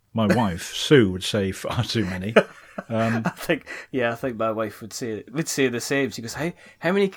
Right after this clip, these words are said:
Speaker 2: how many trees do you think you've killed with the collection that you've got?" I said, "Well, if they knew how much enjoyment they were gonna give,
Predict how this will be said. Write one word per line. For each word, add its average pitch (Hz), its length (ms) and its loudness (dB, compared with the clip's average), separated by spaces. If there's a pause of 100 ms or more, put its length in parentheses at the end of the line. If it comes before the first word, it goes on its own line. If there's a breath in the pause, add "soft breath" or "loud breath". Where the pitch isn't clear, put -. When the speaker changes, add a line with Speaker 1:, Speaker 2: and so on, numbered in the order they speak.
(180)
Speaker 2:
how 151 120 -2
many 190 200 0
trees 170 400 -2
do 120 100 -8
you 104 60 -6
think 101 240 -8
you've 107 180 -8
killed 101 500 -6 (520 soft breath)
with 113 140 -6
the 113 140 0
collection 117 500 -4
that 131 120 -4
you've - 140 -16
got?" 107 260 -2 (420 loud breath)
I - 60 -10
said, 110 240 -6
"Well, 110 180 -2
if 104 120 -8
they 120 80 -8
knew 131 200 2
how 131 120 -2
much 117 240 -4
enjoyment 123 600 0 (140)
they 117 100 -8
were 113 140 -6
gonna 117 220 -6
give, 117 440 -8